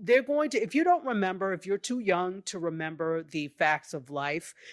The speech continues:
uh, they're go-, they were, went to a private school. They were teens at a private school in Peekskill, New York, uh, called the Eastland School. It was fictional.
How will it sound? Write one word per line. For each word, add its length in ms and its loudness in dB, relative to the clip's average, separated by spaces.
uh, 180 2
they're 220 4
go-, 260 6
they 460 2
were, 400 2
went 260 0
to 100 -4
a 60 0
private 560 0
school. 340 4
They 100 4
were 140 2
teens 420 -4
at 120 4
a 80 2
private 440 0
school 540 -2
in 120 -4
Peekskill, 640 2
New 80 -6
York, 560 0
uh, 420 2
called 460 2
the 260 -10
Eastland 580 2
School. 380 -6
It 60 -8
was 160 -8
fictional. 600 0